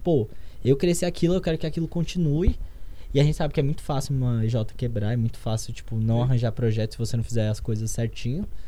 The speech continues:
Speaker 1: E a-, aí fica esse sentimento de, tipo assim, pô, vou ajudar a galera que tá lá, saca? Então eu tenho muito respeito por quem já foi pela, da dois. A galera que vai ficar depois de mim, com certeza eles vão poder contar com a minha ajuda.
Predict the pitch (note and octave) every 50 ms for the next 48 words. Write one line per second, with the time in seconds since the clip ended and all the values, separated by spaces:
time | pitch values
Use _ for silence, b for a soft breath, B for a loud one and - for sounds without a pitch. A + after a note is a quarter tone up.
0 | b b b b b b b b b b b - - C3 C3+ C#3 C#3+ C#3 C#3 C3+
1 | C3 B2+ - - - A#2+ C3 D#3 D#3+ - C#3 D3+ D#3+ D3+ - - - C#3+ - D#3+
2 | - E3+ E3+ - - F3 E3+ - - E3+ E3 D3+ D3+ D3 D3 C#3 - - D#3 D3
3 | - - D3+ C3 B2 - D3 C3+ B2 B2+ C3 C#3 C#3 C3 C#3+ C3 C3+ C#3 C#3 C3
4 | B2 A#2 A#2+ A#2+ - - - D3 C3+ C3+ B2 G#2+ G#2 G#2+ - - A#2 B2 - -
5 | A#2 A2+ G#2+ b b b b b A2+ A2+ G#2+ - B2 B2+ C#3 C#3+ C#3+ C3 B2 -
6 | D3+ C#3 C#3 C3 C3 C#3+ D3 - E3 D#3 - - D3+ C#3+ - - C#3+ - - C#3
7 | C3 C3+ C3 B2 - D3 C#3 C3+ D3 C#3 C3+ C3 - - A#2+ B2+ B2 A#2+ A#2+ A#2
8 | A2 A2+ A#2 C3+ D3+ E3 E3 - - b b b b b b b b - A#2+ B2+
9 | B2+ B2+ B2+ C3 C#3+ C#3+ - - D3 C3+ C#3 C#3 C#3 - C#3 - - C3 C#3+ C#3
10 | B2+ - C#3 C#3 C3 C3+ C3+ C3+ C3 B2+ B2 - B2 B2+ B2+ C3+ C3 - - C3
11 | B2+ C3 C3 B2 A#2+ B2 A#2 - C3 B2 B2 A#2 - B2+ B2 B2+ - - C#3 C3
12 | C3 C3 C3 A#2+ A2 A2+ A#2+ C3 C#3+ D#3 D#3+